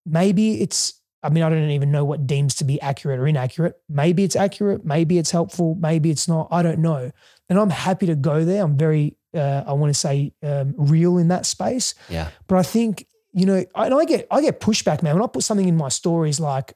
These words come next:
Speaker 1: I think I put one the other day, like, is that, is that the old image of that nineteen sixties guy? He's, he's doing that. You know the one, you know, do you know the image I'm talking about? He, and he's, he's put his hand out, and then there's all these memes that come with it. Anyway, one of the memes was,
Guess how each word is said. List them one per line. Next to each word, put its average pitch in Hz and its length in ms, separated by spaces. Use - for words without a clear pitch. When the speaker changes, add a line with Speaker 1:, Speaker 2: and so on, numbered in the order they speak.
Speaker 1:
I 151 80
think 175 120
I 151 40
put - 120
one 143 140
the 143 100
other 131 140
day, 127 360
like, 151 220
is 170 140
that, - 140
is 175 100
that 233 100
the 233 100
old 190 240
image 170 280
of 160 160
that 147 240
nineteen 170 260
sixties 151 400
guy? 139 220
He's, 143 240
he's 147 140
doing 160 260
that. 170 180
You 226 80
know 294 80
the 277 80
one, 247 180
you 208 80
know, 254 140
do 208 80
you 247 40
know 262 60
the 214 140
image 208 240
I'm 185 100
talking 196 340
about? 247 360
He, 185 120
and 170 80
he's, 156 180
he's 160 300
put - 160
his 175 180
hand 175 180
out, 175 280
and 175 120
then 180 220
there's 160 160
all 202 80
these 165 180
memes 156 280
that - 100
come 139 180
with 147 120
it. 147 40
Anyway, 147 220
one 180 160
of 208 60
the 175 80
memes 165 240
was, 151 240